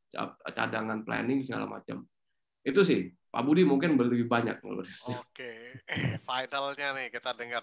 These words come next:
Speaker 2: dari Pak Budi nih. Gua, saya udah ikutin, uh, I G live-nya waktu itu, karakter pemimpin dan lain-lain, tapi lebih enak kalau Pak Budi sampein sendiri nih.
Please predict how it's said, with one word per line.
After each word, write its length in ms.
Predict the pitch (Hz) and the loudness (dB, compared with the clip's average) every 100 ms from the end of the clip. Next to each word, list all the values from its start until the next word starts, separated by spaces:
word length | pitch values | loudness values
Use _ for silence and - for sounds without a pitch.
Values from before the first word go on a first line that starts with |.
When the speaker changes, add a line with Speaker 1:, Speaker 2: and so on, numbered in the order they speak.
| 107 | -6
Speaker 2:
dari 160 | 113 | -12
Pak 240 | 113 117 113 | -6 -8 -8
Budi 320 | 120 113 113 | -12 -12 -10
nih. 560 | 107 92 87 92 104 | -12 -14 -20 -20 -20
Gua, 320 | _ 170 190 127 | _ 6 6 6
saya 320 | 170 180 151 | 4 4 4
udah 240 | 151 156 | 2 4
ikutin, 560 | 156 160 160 170 170 151 - - - _ | 2 -4 -4 -2 -4 -8 -18 -20 -20 _
uh, 260 | 143 151 151 | 6 6 6
I 160 | 143 147 | 4 0
G 160 | 123 | -4
live-nya 640 | 156 165 160 - 175 170 165 | 4 4 4 2 6 6 6
waktu 320 | 151 160 156 | 2 0 -2
itu, 160 | 165 | -4
karakter 480 | - 135 135 - 165 | 2 2 2 0 -4
pemimpin 560 | 147 156 156 156 170 156 | -2 -4 -2 -2 -4 -2
dan 160 | 147 | 0
lain-lain, 320 | 135 139 147 147 | 2 2 0 2
tapi 240 | 143 180 | 2 2
lebih 480 | 165 139 151 156 151 | 0 2 4 4 6
enak 80 | 160 | 4
kalau 160 | 160 151 | 4 2
Pak 160 | 151 135 | 2 0
Budi 240 | 139 151 | -2 0
sampein 480 | 139 135 135 139 135 | 4 2 2 -2 -2
sendiri 480 | 143 143 156 160 151 | -4 0 0 -2 -4
nih. 160 | 143 | -4